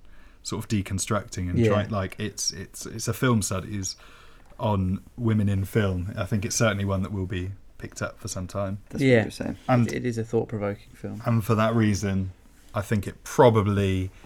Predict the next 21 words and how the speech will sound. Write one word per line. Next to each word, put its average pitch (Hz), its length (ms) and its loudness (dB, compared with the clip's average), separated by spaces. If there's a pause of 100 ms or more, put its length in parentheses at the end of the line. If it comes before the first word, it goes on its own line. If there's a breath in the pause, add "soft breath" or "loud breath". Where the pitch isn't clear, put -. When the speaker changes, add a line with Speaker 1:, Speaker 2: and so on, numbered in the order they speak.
(360 soft breath)
Speaker 1:
it's - 220 -4
been 113 220 4
a 104 260 4 (280)
pretty 104 680 2
strong 101 640 2
year 98 360 2
so 101 320 0
far. 120 440 -8 (520 soft breath)
Um, 95 560 2 (600)
but 104 140 0
I 104 120 0
would 101 220 0
put - 160 -6
this 95 140 -6
comfortably 98 480 -6
in 92 80 -2
the 92 60 -2
top - 240 -8
five 95 280 0
and 95 160 -4
possibly, 107 960 -8